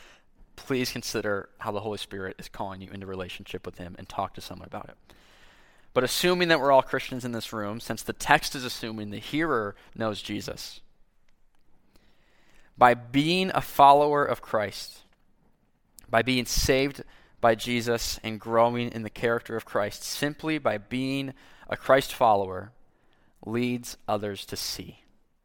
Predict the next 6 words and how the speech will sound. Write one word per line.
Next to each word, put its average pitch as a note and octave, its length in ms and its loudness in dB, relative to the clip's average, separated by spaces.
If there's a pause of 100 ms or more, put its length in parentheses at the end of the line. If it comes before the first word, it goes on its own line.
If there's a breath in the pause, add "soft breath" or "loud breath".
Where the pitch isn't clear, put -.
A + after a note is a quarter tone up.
(2000 soft breath)
And C3 140 0
what D3 140 8
they C3 120 4
see A3 540 4
is A2 380 4
that A2+ 160 0